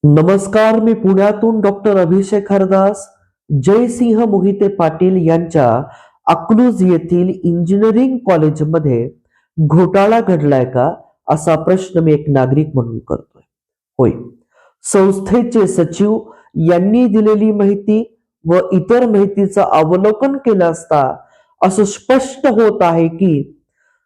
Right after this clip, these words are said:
जयसिंह मोहिते पाटील यांच्या इंजिनिअरिंग कॉलेजमध्ये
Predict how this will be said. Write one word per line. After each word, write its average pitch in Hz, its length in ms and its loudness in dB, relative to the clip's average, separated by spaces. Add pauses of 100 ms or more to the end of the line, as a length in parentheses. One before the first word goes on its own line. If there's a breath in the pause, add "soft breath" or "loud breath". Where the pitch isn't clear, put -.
(140)
जयसिंह 247 680 2
मोहिते 208 540 0
पाटील 185 480 0
यांच्या 175 360 0 (140)
इंजिनिअरिंग 190 680 0
कॉलेजमध्ये 147 720 -2